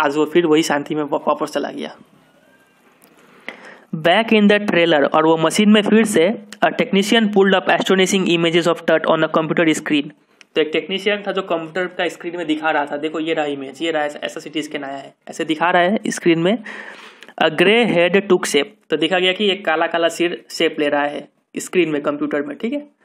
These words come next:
From a scattering of pixels, छोटा छोटा डॉट से।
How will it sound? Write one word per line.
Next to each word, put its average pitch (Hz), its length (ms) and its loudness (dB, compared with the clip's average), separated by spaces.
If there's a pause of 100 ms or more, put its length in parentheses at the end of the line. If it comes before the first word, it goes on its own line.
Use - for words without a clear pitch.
(1200)
From 180 300 2
a 175 280 2
scattering 175 500 0
of 156 120 2
pixels, - 600 -2 (420)
छोटा 165 160 0
छोटा 160 160 2
डॉट 151 220 2
से। - 200 -6